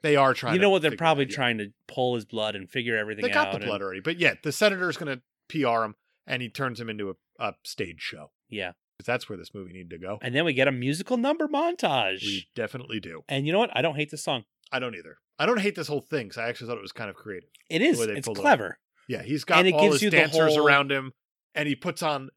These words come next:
Speaker 1: the old school Captain America
Speaker 2: Very
Speaker 1: outfit.
Speaker 2: old school. It's awesome to see.
Speaker 1: It's very corny, and it's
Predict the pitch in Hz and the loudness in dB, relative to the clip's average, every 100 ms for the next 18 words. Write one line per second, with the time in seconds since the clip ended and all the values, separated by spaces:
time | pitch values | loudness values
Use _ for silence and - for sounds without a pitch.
0 | _ 123 123 113 _ _ 160 156 135 110 | _ -4 -4 -4 _ _ 6 8 6 0
1 | - 120 104 127 107 - 104 101 95 90 | -4 -2 0 2 0 0 -6 -4 -4 -6
2 | 104 113 113 101 98 92 92 - 98 87 | -2 0 0 -2 -2 -4 -6 -10 -10 -10
3 | 82 _ _ _ _ - - - 98 98 | -10 _ _ _ _ -20 -18 -4 -2 -2
4 | - 101 98 - 107 151 - 98 98 117 | -4 -10 -12 -8 -4 -4 -6 -14 -6 -4
5 | 175 170 - 160 160 170 113 104 | -4 -6 -8 -8 -8 -12 -14 -16